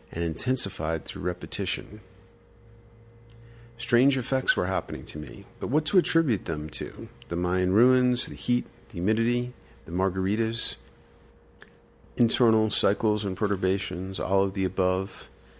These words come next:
intense changes in my relationship with a hyperspatially existing companion that lives alongside of me. I never know quite how to describe this without sounding like a goofy New Age channeler or a schizophrenic who needs his meds adjusted.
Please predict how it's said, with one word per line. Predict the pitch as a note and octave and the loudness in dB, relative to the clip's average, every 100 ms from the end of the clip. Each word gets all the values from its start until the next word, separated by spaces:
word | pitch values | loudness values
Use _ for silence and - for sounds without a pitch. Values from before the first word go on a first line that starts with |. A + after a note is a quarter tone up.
| - - | -18 -10
intense | - A#2+ A2+ - | 0 4 4 2
changes | - A#2 A#2 A2+ | 4 4 4 2
in | A2 | 2
my | F#2+ | 4
relationship | F2+ F#2 F#2+ - G2+ - F#2 F2+ | 4 4 2 0 0 0 0 -2
with | D#2+ | -4
a | |
hyperspatially | F2+ F#2+ - F#2 - F2+ - F#2+ F2+ | -2 -2 -2 -4 0 0 0 0 0
existing | F2+ F2+ - F#2 F2 | 0 -2 -2 -4 -4
companion | E2 - F#2+ G2 G2 | -6 -6 -4 0 0
that | F#2+ F#2 | -2 -4
lives | F#2+ F#2+ | -2 0
alongside | E2+ E2+ - F2+ F#2 | -2 -2 -2 0 0
of | F#2 | -2
me. | F#2 F#2+ A2 - - - - - - - _ _ _ _ - - - - | -2 -2 -6 -12 -20 -20 -20 -20 -20 -20 _ _ _ _ -14 -14 -8 2
I | C3 | 2
never | D#3+ G3+ | 4 4
know | F3+ | 4
quite | C#3 - B2 A2 | 2 4 2 4
how | A2 | 2
to | A2 | 2
describe | G2 - F#2 F2+ | 0 0 2 2
this | F#2 E2+ - | 0 -4 -2
without | E2+ D#2+ - | 0 0 0
sounding | F2+ F2 | -2 0
like | E2 D#2+ | -2 -4
a | |
goofy | E2 F#2+ F2+ F2 | -4 -4 -2 -2
New | F2+ F2 | 0 0
Age | E2+ E2 - | 0 -2 -2
channeler | F#2+ F2+ F2+ E2+ | 2 2 2 0
or | D2+ F2 | -2 -2
a | |
schizophrenic | - - F2+ F2 - F#2+ D#2 - | -2 -4 -4 -4 0 0 0 -4
who | F2 | -4
needs | E2+ F2 F2 | -2 -2 -4
his | E2 E2+ | -6 -4
meds | F2+ F2+ F#2+ | -2 -4 -6
adjusted. | E2+ D2+ B1 - A1 | -8 -8 -8 -10 -10